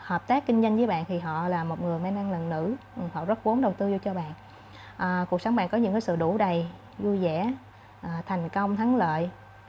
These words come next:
phước lành, à, những cái sự thịnh vượng, trù phú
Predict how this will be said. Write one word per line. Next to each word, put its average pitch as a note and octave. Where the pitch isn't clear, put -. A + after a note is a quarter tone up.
phước C4+
lành, F3
à, E3
những E3+
cái G#3+
sự E3
thịnh E3+
vượng, E3
trù E3+
phú G#3+